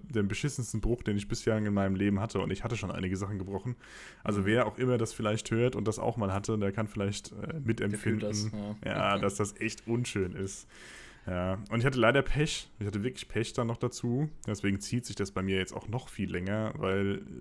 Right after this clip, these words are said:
Speaker 1: ich vier Wochen lang wirklich die asozialsten Schmerzen, ich sag's jetzt einfach ganz frei raus,
Speaker 2: Mhm.
Speaker 1: wirklich die asozialsten Schmerzen hatte.
Speaker 2: <laughs>
Speaker 1: Ich hab einfach, ich hab einfach jeden Tag, ich hab einfach jeden Tag,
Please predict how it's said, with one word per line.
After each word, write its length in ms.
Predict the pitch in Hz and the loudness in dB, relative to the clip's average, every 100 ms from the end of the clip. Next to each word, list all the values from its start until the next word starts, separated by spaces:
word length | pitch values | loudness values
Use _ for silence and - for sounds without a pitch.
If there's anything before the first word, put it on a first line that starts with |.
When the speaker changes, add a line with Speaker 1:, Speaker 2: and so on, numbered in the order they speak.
| 55 | -8
Speaker 1:
ich 120 | 107 | -8
vier 200 | - 113 | -2 0
Wochen 180 | 104 104 | 0 -2
lang 140 | 101 98 | -2 -2
wirklich 220 | 101 - - - - - - - | -4 -10 -18 -20 -20 -20 -20 -8
die 340 | 101 98 98 - - - | -4 -2 -2 -6 -14 -14
asozialsten 640 | - 104 - 92 87 - | -8 -8 -4 -4 -4 -8
Schmerzen, 340 | - 92 85 85 | -6 -8 -8 -10
ich 100 | - | -4
sag's 200 | 101 101 | -4 -2
jetzt 100 | 95 | -4
einfach 320 | 87 90 - | -6 -8 -8
ganz 180 | 104 101 | -10 -6
frei 220 | - 92 | -2 0
raus, 200 | 92 95 | 2 0
Speaker 2:
Mhm. 20 | 98 | -2
Speaker 1:
wirklich 120 | 98 | -4
die 140 | - | -4
asozialsten 640 | - - 127 - - - 123 | -2 -2 -2 -4 -4 -4 -2
Schmerzen 400 | 135 127 147 101 | 0 2 2 0
hatte. 240 | 95 123 - - - | 2 0 0 -6 -8
Speaker 2:
<laughs> 240 | - - | -12 -10
Speaker 1:
Ich 200 | 110 - | -6 0
hab 100 | 110 | 2
einfach, 260 | 113 110 110 - - - | 4 2 0 -6 -20 -8
ich 100 | - | 0
hab 100 | 113 | 2
einfach 240 | 113 120 | 4 0
jeden 340 | 104 107 135 156 | 0 2 2 2
Tag, 400 | 135 107 127 156 - - - - - | 2 4 4 0 -10 -20 -20 -20 -12
ich 80 | 104 | -2
hab 80 | 107 | 2
einfach 240 | 110 117 | 2 2
jeden 260 | 107 110 131 | 0 0 0
Tag, 420 | 131 110 113 - | 2 2 2 -2